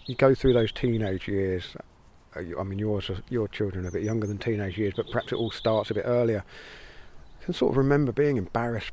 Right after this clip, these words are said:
by, you know, I think everyone goes through a phase of feeling embarrassed by their parents, don't they?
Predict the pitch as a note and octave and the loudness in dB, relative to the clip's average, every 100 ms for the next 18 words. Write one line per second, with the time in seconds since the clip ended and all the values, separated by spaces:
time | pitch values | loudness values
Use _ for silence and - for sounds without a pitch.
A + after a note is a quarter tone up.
0 | - E2+ D#2+ D#2 - - - - F2 E2+ | -8 -6 -6 -6 -10 -12 -14 -10 -8 -6
1 | G#2+ A#2+ D3 C3+ D3+ G2 F2 F2+ G2 D#2+ | -6 -4 0 0 0 -2 -4 -6 -6 -4
2 | G#2+ F#2 F2 - G2+ F#2 F2+ G2 F#2+ F2 | -6 -6 -8 -6 -6 -6 -6 -6 -6 -8
3 | - F2 E2 - F#2 E2+ G2+ - B2+ - | -8 -8 -8 -8 -8 -6 -8 -8 -6 -6
4 | E2 | -8